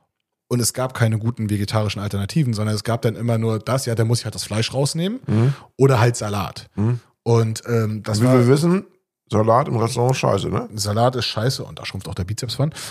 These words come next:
Speaker 1: <laughs> Nein, ähm, das war eine, eine, eine blöde Zeit und ich finde, da hat sich echt viel getan in dieser Geschichte, äh, vegetarisch und vegan. Und, ähm, früher, muss ich auch zugeben, hab ich das immer so ein bisschen belächelt. So, ne? Aber ich denk mittlerweile,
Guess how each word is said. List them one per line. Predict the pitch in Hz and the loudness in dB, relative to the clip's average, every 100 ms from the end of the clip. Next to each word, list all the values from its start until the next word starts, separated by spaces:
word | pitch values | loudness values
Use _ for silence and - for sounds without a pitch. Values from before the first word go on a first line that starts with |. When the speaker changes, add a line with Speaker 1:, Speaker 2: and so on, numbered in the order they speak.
| - 165 | -2 -2
Speaker 1:
<laughs> | - - - - | -2 -6 -6 0
Nein, | 123 135 127 117 | 4 4 2 4
ähm, | 120 113 113 113 110 107 - _ - | 4 4 0 0 -2 -4 -10 _ -4
das | 101 | -2
war | 135 | 0
eine, | 135 117 | 0 -2
eine, | 92 | -4
eine | 113 123 | 0 2
blöde | 117 139 135 | 8 8 8
Zeit | 131 151 120 | 4 0 -2
und | 104 | -4
ich | - | 0
finde, | 151 165 175 175 - _ _ _ _ _ _ _ | 2 4 4 2 -6 _ _ _ _ _ _ _
da | 117 117 | 2 4
hat | 139 | 2
sich | 110 - _ | -2 -8 _
echt | 170 - - | -6 -6 -4
viel | - 147 | 2 2
getan | 139 - 175 214 | 2 -4 -6 -4
in | 113 | -4
dieser | 101 101 101 98 73 - | -4 -4 -4 -4 -8 -10
Geschichte, | 104 - 110 110 98 - | -8 -6 -4 -4 -4 -6
äh, | 104 104 90 | -4 -2 -2
vegetarisch | 107 104 101 107 110 107 | -2 -2 -4 -2 -2 -4
und | 98 | -6
vegan. | 101 104 139 - - - - | -4 -4 -4 -6 -12 -16 -6
Und, | 127 123 123 - | 2 2 2 -2
ähm, | 117 113 110 | 0 0 -2
früher, | - 131 147 135 135 - - _ - | 0 4 6 6 2 -2 -10 _ -6
muss | 120 131 | -2 -2
ich | 127 | -2
auch | 151 120 | -2 -2
zugeben, | 135 131 113 | -2 0 0
hab | 127 | -2
ich | |
das | 117 | -4
immer | 123 | -4
so | 120 | -2
ein | 123 | -2
bisschen | - 101 | -2 -4
belächelt. | 95 101 135 202 247 - _ | -4 -2 -2 -2 -4 -12 _
So, | - 151 165 | -4 0 0
ne? | 135 107 156 - | 0 -2 -2 -2
Aber | 123 | -2
ich | 120 | -2
denk | 143 135 | -4 -4
mittlerweile, | 135 151 147 151 156 | -4 -2 0 2 2